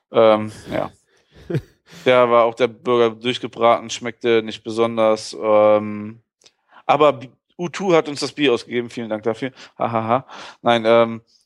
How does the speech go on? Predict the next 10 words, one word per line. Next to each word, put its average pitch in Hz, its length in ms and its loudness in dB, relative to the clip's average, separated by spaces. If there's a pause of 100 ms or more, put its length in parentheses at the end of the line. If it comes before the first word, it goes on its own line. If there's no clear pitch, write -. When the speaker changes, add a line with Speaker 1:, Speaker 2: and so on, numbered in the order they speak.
(200)
Speaker 1:
nee, 120 180 2
das 113 200 2
war, 110 280 4
das - 180 -16
war 107 120 0
nix. - 380 -10 (240)
Beim 113 240 0
Bloggen 123 340 0
Burger, 123 320 4
beim, 107 300 -8